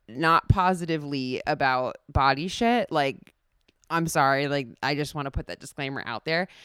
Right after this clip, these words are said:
that that's not how I felt. Like, and, and the weight, like, seeing all the extra weight on my body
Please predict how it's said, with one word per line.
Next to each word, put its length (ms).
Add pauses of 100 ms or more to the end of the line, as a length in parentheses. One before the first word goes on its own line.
(320)
that 540
that's 260
not 220
how 140
I 120
felt. 320
Like, 200
and, 260 (840)
and 200
the 80
weight, 720
like, 220
seeing 340
all 120
the 120
extra 340
weight 200
on 100
my 100
body 320